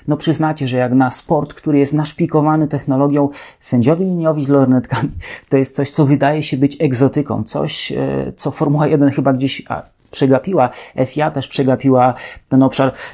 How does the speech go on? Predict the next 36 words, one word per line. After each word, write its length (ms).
Tu 100
jest 220
dużo 200
do 120
upo-, 260
uporządkowania. 800
Odejście 380
tak 160
doświadczonego 560
człowieka 300
sugeruje, 420
że 100
te 100
problemy 480
mogą 760
powrócić. 920
Zobaczymy, 440
jak 140
to 80
będzie 220
wyglądało 420
w 80
kolejnym, 800
e, 160
sezonie. 840
A 80
teraz, 640
e, 240
McLaren 920
i 100
ten 240
pomarańcz, 600
który 240
gdzieś 220
tam 160
dominuje 640